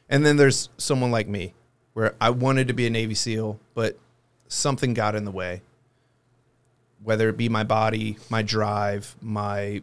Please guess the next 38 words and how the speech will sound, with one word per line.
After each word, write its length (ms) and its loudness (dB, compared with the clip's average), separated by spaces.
my 400 -6
linear 480 2
consciousness, 720 -2
something 440 -2
interrupted 460 -2
that. 300 -6
And 120 -2
there's 360 0
a 40 0
million 360 2
of 100 -8
us, 300 -10
but 140 -4
there's 180 6
only 240 6
so 240 2
many 240 2
champions. 560 -4
There's 180 -2
only 200 2
so 180 0
many 240 0
Navy 240 -2
seals. 420 -4
There's 180 -4
only 240 -2
so 260 0
many 400 0
seal 280 0
Team 360 0
Six 400 0
operators. 640 -4
And 100 2
these 180 4
dudes 260 4
are 60 0
so 200 2
hyper-focused, 1000 0